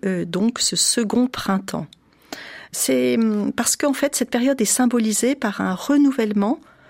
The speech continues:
euh, de l'énergie dans le corps de la femme. Les Chinois disent que quand le sang arrête de se diriger vers l'utérus pour être expulsé, quand on a ses règles, eh bien, il peut alors se diriger vers le cœur et de là nou-, nourrir l'esprit.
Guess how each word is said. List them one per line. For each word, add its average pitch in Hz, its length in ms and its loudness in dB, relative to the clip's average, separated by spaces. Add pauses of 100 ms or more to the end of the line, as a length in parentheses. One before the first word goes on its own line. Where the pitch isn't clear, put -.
(160)
euh, 208 100 2
de 196 120 0
l'énergie 262 480 2
dans 233 120 2
le 214 80 0
corps 247 300 -2
de 214 100 0
la 190 120 -2
femme. - 400 -10 (440)
Les 165 60 -4
Chinois 190 300 0
disent 208 240 -2
que - 80 -2
quand 190 180 -2
le 208 120 2
sang 196 360 -2 (100)
arrête 214 300 0
de 202 80 2
se 190 100 -4
diriger 196 420 0
vers 170 160 -4
l'utérus - 760 -4 (100)
pour - 140 -6
être - 180 -6
expulsé, - 640 -4 (220)
quand - 220 -8
on 165 60 -2
a 151 100 -4
ses - 180 -6
règles, 240 440 -4 (400)
eh 226 100 2
bien, 240 180 2
il 311 140 2
peut 269 100 0
alors 262 220 0
se - 100 2
diriger 233 420 2
vers 269 180 0
le 240 100 4
cœur 196 480 -4 (840)
et 240 100 4
de 214 100 2
là 208 180 2
nou-, 214 400 4
nourrir 214 480 2
l'esprit. - 500 -2